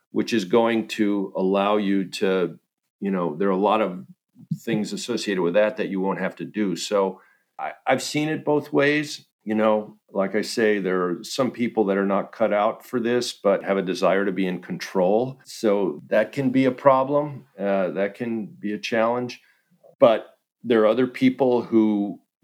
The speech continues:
can grow into it, and with the right mentors and with the right advisors and with the right desire to learn, uh, it, it can be done.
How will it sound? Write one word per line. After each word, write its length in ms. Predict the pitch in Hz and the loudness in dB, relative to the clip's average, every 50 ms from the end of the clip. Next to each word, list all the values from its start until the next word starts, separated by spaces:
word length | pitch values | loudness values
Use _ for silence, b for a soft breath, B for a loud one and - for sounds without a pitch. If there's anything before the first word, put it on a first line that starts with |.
| _ _ | _ _
can 240 | - 104 95 92 87 | -2 0 0 0 0
grow 300 | 95 104 107 110 113 117 | 4 4 6 6 6 4
into 420 | 120 131 131 131 - 120 98 90 | 2 0 -2 -2 0 0 2 2
it, 180 | 85 80 - - | 2 0 0 -2
and 180 | 85 90 95 98 | -2 -2 0 0
with 160 | 98 95 - | 0 0 2
the 80 | 113 | 0
right 400 | 98 104 107 107 107 107 92 90 - 98 | 2 4 4 4 4 2 0 -2 -4 -2
mentors 840 | 101 104 120 131 127 127 131 135 135 131 131 131 131 131 127 - | 2 4 4 4 2 2 4 4 4 6 4 4 2 0 -2 -2
and 200 | 110 98 95 92 | -2 -2 0 0
with 140 | 95 90 - | -2 -2 -2
the 80 | 110 | -2
right 480 | 98 98 107 107 104 107 104 101 95 - - | -2 2 2 2 4 2 0 -2 -4 -6 -8
advisors 1080 | 95 90 78 - - 101 101 120 127 123 120 127 131 139 135 135 131 127 - - - - - | -8 -8 -6 0 0 2 4 4 2 2 2 2 2 2 2 2 0 0 -2 -6 -12 -12 -6
and 120 | 101 101 101 | -4 -2 -2
with 140 | 95 95 - | -2 -2 -2
the 100 | 107 98 | -2 2
right 340 | 104 107 110 110 - - | 2 4 2 2 0 -2
desire 600 | - 104 95 - 104 101 104 98 110 110 110 113 | -6 -6 -6 -4 0 2 2 4 4 2 2 0
to 180 | 101 - - 98 | -2 -6 -8 -6
learn, 720 | 92 87 85 95 101 107 107 113 123 131 139 135 - - _ _ 87 | -6 -2 0 0 2 2 2 0 0 -2 -4 -6 -12 -16 _ _ -6
uh, 200 | 92 95 92 - - - | -4 -2 -2 -2 -4 -6
it, 240 | - 196 - _ _ _ _ _ - | -10 -12 -12 _ _ _ _ _ -10
it 100 | 104 - | -10 -8
can 160 | - 113 104 | -4 -4 -2
be 140 | 95 101 95 | 0 0 -2
done. 460 | 82 92 117 131 127 98 71 73 - | 0 2 2 2 2 2 -2 -8 -14